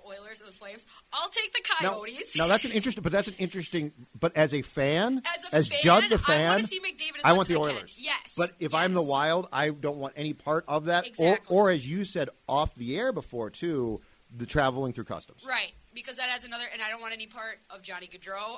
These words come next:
Speaker 1: I think that the Flames are on the uprise. If the Oilers decide to just wise up and fire Chiarelli, I think that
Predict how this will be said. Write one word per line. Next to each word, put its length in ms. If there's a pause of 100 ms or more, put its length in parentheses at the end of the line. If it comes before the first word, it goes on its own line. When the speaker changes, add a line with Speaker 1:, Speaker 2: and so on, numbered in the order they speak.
Speaker 1:
I 100
think 380
that 160 (240)
the 60
Flames 420
are 40
on 80
the 80
uprise. 460
If 540
the 80 (100)
Oilers 380
decide 540
to 100 (180)
just 160
wise 260
up 100
and 100
fire 180
Chiarelli, 320
I 60
think 240
that 240